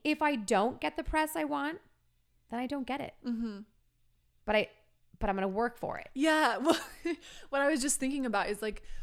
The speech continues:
Speaker 2: when we go into something because we think we should.
Speaker 1: Yeah.
Speaker 2: And then we kill ourselves to achieve it, and then we don't get it.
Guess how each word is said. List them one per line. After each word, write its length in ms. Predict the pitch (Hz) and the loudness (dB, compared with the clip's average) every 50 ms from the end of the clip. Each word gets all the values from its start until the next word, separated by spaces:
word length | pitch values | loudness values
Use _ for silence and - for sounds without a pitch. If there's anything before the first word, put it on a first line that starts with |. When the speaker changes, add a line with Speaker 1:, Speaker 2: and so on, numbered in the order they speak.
| - - - | -8 -10 -4
Speaker 2:
when 240 | - 214 254 247 240 | 0 2 4 4 4
we 140 | 262 262 | 4 4
go 320 | 214 202 269 269 285 311 233 - | 2 2 4 4 4 4 2 2
into 260 | 233 233 240 240 240 226 | 0 0 2 0 0 -2
something 580 | - - 214 208 202 - 208 202 208 202 214 - | -2 -2 -2 -4 -4 -4 -6 -8 -8 -10 -10 -8
because 280 | - 208 208 233 214 185 | -10 -6 -4 -6 -6 -6
we 120 | 214 214 | -8 -10
think 360 | 208 - - - 220 214 - | -10 -8 -6 -4 -4 -4 -4
we 120 | - 233 220 | -6 -6 -6
should. 360 | - - - - 214 214 247 - _ _ _ - | -6 -6 -8 -8 -10 -12 -16 -20 _ _ _ -6
Speaker 1:
Yeah. 240 | 320 339 302 202 151 - | -4 -4 -4 -4 -6 -4
Speaker 2:
And 120 | - 233 | -2 0
then 120 | 240 247 233 | 2 2 2
we 100 | 247 233 | 0 -2
kill 360 | - - - - 269 262 269 | -4 -8 -6 -2 0 2 4
ourselves 460 | 269 262 262 262 - 247 226 220 214 220 | 4 4 2 2 0 0 0 -2 -2 -4
to 120 | - 214 | -6 -6
achieve 360 | 220 208 - - 226 214 196 | -6 -6 -6 -4 -4 -4 -2
it, 120 | 202 190 - | -2 -2 -2
and 100 | 208 214 | -2 -4
then 100 | 214 214 | -4 -4
we 120 | 214 214 | -6 -6
don't 300 | 190 208 196 190 214 196 | -6 -6 -8 -8 -10 -8
get 240 | - 196 196 - - | -8 -8 -8 -8 -10
it. 260 | - - 240 - - | -14 -14 -12 -14 -16